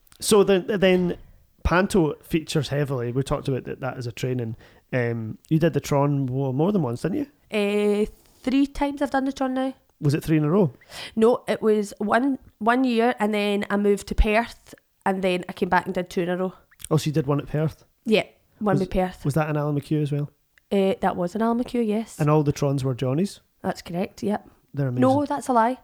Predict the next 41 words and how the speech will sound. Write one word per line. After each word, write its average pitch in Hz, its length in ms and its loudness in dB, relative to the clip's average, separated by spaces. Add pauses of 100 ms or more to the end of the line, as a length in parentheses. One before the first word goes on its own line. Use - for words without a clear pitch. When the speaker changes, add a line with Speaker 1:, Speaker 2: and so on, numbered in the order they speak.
Speaker 1:
Oh, 165 60 2
no, 180 80 2
you 180 80 0
did 165 140 -2
a - 20 -6
different 175 180 -4
one? 220 80 -6
Speaker 2:
The 233 60 2
very 226 180 2
first 254 300 0
one 285 100 0
was 277 140 -2
Johnny's. 214 640 -2 (560)
Um, - 100 2
Speaker 1:
Mm-hmm. 185 420 2
Speaker 2:
then 196 180 2
obviously 185 220 -2
I 190 40 0
went 180 180 -2
to - 40 -8
Perth 185 260 0
on 190 80 2
Animal 180 260 0
Q 196 260 0
script, - 460 -6
and 202 160 -2
then 190 140 0
when 190 100 0
I 190 60 -4
came 202 180 -4
back 196 220 2
to 208 100 -8
do 196 100 -2
the 185 100 -2
third 202 220 -2
one, 226 140 -2
it 202 100 -2
was, 196 300 -2
uh, 185 320 2 (140)
Dave, 190 680 -4
um, 190 440 0